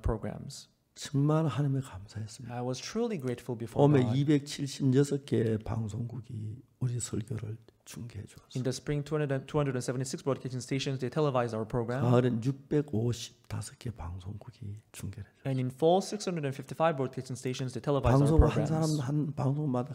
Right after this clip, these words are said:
Speaker 2: 감사한 마음이 넘쳤어요.
Speaker 1: I mean, we were thankful to the, each broadcasting station.
Speaker 2: 제가 아직 그 뭐야, 고맙다고 인사는 못했습니다.
Speaker 1: I couldn't,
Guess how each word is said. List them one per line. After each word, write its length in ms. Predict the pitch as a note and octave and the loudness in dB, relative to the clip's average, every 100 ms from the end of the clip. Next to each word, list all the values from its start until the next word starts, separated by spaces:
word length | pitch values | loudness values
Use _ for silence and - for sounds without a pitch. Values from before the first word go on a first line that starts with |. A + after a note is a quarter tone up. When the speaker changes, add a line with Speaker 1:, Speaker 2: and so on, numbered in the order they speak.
| - | -8
Speaker 2:
감사한 420 | A#2+ C3+ C3+ B2+ | -4 -2 0 0
마음이 200 | B2+ A2 B2+ A#2+ | -2 -4 -8 -12
넘쳤어요. 320 | A2+ - - | -16 -18 -8
Speaker 1:
I 40 | |
mean, 260 | C#3 B2+ C3+ | -4 -4 0
we 80 | D3 | 0
were 80 | D3 | 2
thankful 240 | F3+ F#3 F#3+ | -2 -4 -4
to 80 | D#3+ | -4
the, 160 | C3+ | -2
each 400 | C#3+ G#3+ - - C3 | -4 -2 -4 -4 -4
broadcasting 400 | C3+ B2+ A#2+ - | -4 -2 -6 -8
station. 480 | A#2+ B2+ A2+ - - C3 C3+ - _ _ _ - | -6 -6 -8 -8 -12 -14 -16 -20 _ _ _ -2
Speaker 2:
제가 160 | C#3 C3+ | 2 4
아직 260 | D3 C#3+ | 2 -2
그 100 | - | 0
뭐야, 360 | A#2 A#2 A2+ G#2+ | 4 6 6 4
고맙다고 560 | - A#2 B2 A#2+ A2 A#2 | 4 6 6 4 2 4
인사는 340 | C#3+ C#3+ A#2 A#2+ | 4 4 0 0
못했습니다. 720 | G#2+ G2+ B2 - G2 F2 F2 | 0 -2 -8 -10 -10 -8 -8
Speaker 1:
I 80 | |
couldn't, 300 | B2+ E3 D#3 | -4 -4 -4